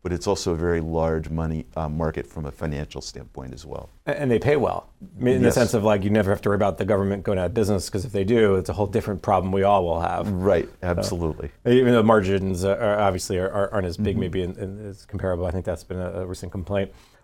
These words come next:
Speaker 2: Uh, Barry, we got just over a minute left or so. Uh, uh, you know, we've had a good conversation. We've hit upon a lot of topics: A I, cyber, emerging technology, quantum, even.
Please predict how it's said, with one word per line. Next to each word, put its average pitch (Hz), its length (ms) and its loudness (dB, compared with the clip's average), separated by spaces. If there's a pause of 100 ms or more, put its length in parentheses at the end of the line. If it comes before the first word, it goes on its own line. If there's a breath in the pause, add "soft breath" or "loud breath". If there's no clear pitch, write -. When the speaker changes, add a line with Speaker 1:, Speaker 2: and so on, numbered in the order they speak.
Speaker 2:
Uh, 143 140 4
Barry, 202 220 4
we 196 80 6
got 233 340 2
just - 140 -8 (100)
over 254 220 2
a - 20 2
minute 233 220 4
left 233 240 2
or 208 40 0
so. 226 340 4
Uh, 185 40 4
uh, 180 380 4
you 175 80 -2
know, 180 80 4
we've 170 80 2
had 185 120 6
a 180 60 4
good 175 140 0
conversation. 196 480 4
We've - 180 -2
hit 170 220 -2
upon 170 200 2
a 143 60 6
lot 147 160 8
of 147 80 6
topics: 127 400 2
A 123 160 4
I, 123 280 6
cyber, 110 580 4
emerging 104 340 2
technology, 104 680 0
quantum, 135 420 4
even. 107 280 4